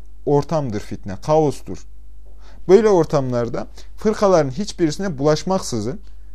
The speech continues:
e, Allah Resulü Aleyhisselatü Vesselam'ın kurduğu cemaatin, ilk cemaatin, sahabiler topluluğunun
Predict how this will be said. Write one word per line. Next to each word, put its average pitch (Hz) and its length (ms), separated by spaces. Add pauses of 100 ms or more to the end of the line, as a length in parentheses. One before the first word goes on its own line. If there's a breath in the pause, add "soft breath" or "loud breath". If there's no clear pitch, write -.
(240 soft breath)
e, 117 480 (2500)
Allah 196 360
Resulü 180 500
Aleyhisselatü 170 540
Vesselam'ın 139 360
kurduğu 180 600
cemaatin, 131 720
ilk 226 240
cemaatin, 147 640 (220 soft breath)
sahabiler 170 640
topluluğunun 143 760